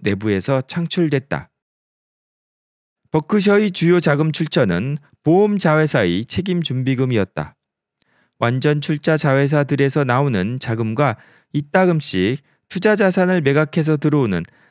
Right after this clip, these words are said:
상당량 현금도 있긴 했지만 말이다. 버핏은 버크셔의 사실상 자본의 플라이휠,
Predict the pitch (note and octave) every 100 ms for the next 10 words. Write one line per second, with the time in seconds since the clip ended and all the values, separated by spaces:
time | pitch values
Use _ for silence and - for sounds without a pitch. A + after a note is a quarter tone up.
0 | _ - F#3 F#3+ F#3 D#3 F2+ G2 C3 E3
1 | D#3+ D3 C#3+ E3+ B2+ - F#3 E3+ B2 -
2 | A2+ A2 G#2+ A2 G#2+ C#2+ - _ _ _
3 | _ _ - E3 - G#3 - A2 C3+ C#3+
4 | C3 - D3+ D3+ D3+ D3+ F3+ F3 F3+ -
5 | F#2+ G#2+ C3 A#2 G#2+ A2 C3 D3 D3 F3
6 | E3+ D#3+ B2 F2+